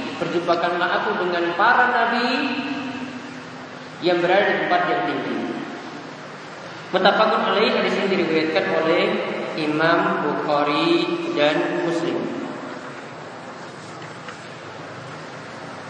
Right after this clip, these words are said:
Pelajaran yang bisa kita ambil dari hadis ini, yaitu Nabi sallallahu alaihi wasallam ketika di akhir hidupnya, beliau meminta kepada Allah tiga hal.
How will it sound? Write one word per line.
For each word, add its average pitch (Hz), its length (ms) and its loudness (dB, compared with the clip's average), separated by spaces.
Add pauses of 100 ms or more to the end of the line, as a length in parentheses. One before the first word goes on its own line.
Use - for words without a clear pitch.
(260)
Pelajaran 202 400 6
yang 240 80 2
bisa 220 160 2
kita 226 160 4
ambil 240 400 4
dari 214 320 4
hadis 185 320 2
ini, 220 220 4 (920)
yaitu 165 320 2
Nabi 202 160 2
sallallahu 185 160 0
alaihi 208 160 0
wasallam 226 320 2 (1040)
ketika 214 400 2
di 220 160 0
akhir 185 240 0
hidupnya, 185 460 2 (340)
beliau 220 400 2
meminta 214 320 0
kepada 185 320 2
Allah 185 400 2
tiga 156 240 2
hal. 139 140 4